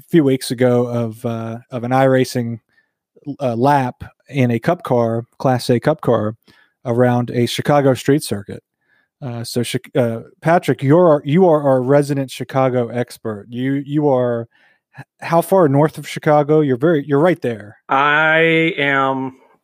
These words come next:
Speaker 2: about thirty miles north. Um, I was born in Chicago, actually. So, yeah, I'm, I'm literally north suburbs of Chicago.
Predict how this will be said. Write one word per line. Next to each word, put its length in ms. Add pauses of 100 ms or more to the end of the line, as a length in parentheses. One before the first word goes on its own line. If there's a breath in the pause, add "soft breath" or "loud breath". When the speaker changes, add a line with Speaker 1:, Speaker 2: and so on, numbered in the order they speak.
(760)
Speaker 2:
about 340
thirty 260
miles 400
north. 440
Um, 560
I 100
was 160
born 260
in 100
Chicago, 540
actually. 460
So, 480 (540 soft breath)
yeah, 220 (140)
I'm, 440 (580)
I'm 160
literally 340
north 260
suburbs 420
of 120
Chicago. 520